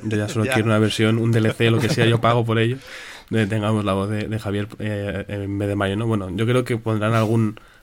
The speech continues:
Speaker 1: actor que haga o que pueda hacer todas las voces también, ¿no? Igual tiran de algún sampler para los, los ruidos normales y cuando tengan que poner alguna cinemática para Luigi, Wario, lo que sea, pues ya ese actor. Pero bueno,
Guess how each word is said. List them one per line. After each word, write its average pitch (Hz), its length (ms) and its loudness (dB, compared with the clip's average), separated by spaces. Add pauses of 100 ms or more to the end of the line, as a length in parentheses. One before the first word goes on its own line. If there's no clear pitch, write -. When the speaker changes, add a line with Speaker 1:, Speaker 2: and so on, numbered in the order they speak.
(100)
Speaker 1:
actor 110 360 -4
que 110 100 -2
haga 104 340 0 (120)
o 107 120 -2
que 104 80 -2
pueda 101 160 -4
hacer 104 160 -6
todas 104 200 -2
las 98 80 -2
voces 107 220 -4
también, 101 380 -4
¿no? 151 100 -10
Igual 117 300 0
tiran 120 260 2
de 110 200 2 (200)
algún 117 220 -2
sampler 113 440 0
para 98 220 -2
los, 95 240 -6
los 101 180 -4
ruidos 110 220 0
normales 113 560 -2 (320)
y 113 60 -6
cuando 104 160 -2
tengan 107 200 0
que 95 60 -6
poner 107 140 0
alguna 101 220 0
cinemática 101 520 -4
para 90 180 -2
Luigi, 101 320 -2
Wario, 98 260 -2
lo 92 40 -6
que 90 100 -6
sea, 104 220 -6
pues 92 160 -8
ya 90 100 -4 (140)
ese - 180 -6
actor. 92 260 -6 (500)
Pero 104 140 0
bueno, 120 280 2